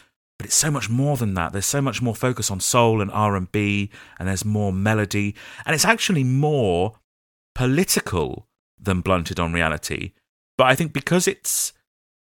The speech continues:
packaged in a much easier listen, it maybe isn't as immediately apparent that it's so much more political.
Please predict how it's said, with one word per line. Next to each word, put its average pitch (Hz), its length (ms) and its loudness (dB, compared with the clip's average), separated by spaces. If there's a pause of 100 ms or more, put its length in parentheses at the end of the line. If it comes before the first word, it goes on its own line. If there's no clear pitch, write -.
(160)
packaged 117 480 -2
in 98 80 2
a 98 120 2
much 101 360 -2
easier 95 720 2
listen, 87 560 -2 (380)
it 101 140 -8
maybe 139 520 0
isn't 151 460 -2
as 147 460 0
immediately 156 720 0
apparent 151 760 0
that 185 140 2
it's - 180 -4
so - 280 2
much 185 240 -4
more 185 240 2
political. 202 640 -4